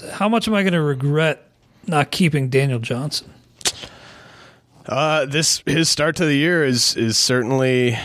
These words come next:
Speaker 2: intriguing. He has, so he, he walked almost six percent of the time at double A last year. He's more than doubled that walk rate this year in a return to double A, and he's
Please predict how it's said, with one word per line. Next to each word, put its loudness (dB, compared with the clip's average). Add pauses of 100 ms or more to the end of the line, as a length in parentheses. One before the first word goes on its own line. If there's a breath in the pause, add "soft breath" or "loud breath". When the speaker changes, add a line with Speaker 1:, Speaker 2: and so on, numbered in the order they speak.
(160 loud breath)
Speaker 2:
intriguing. 2
He 2 (960)
has, 0 (320)
so 2
he, 2
he -2
walked 0 (880 soft breath)
almost 2
six 0
percent 4
of 4
the 4
time 4
at 2
double 4
A 2
last -2
year. -2 (200)
He's 0
more 2
than 2
doubled 2
that 2
walk 0
rate 2
this 0
year 2
in -2
a 2
return 2
to 2
double 2
A, 2 (640 loud breath)
and 2
he's 2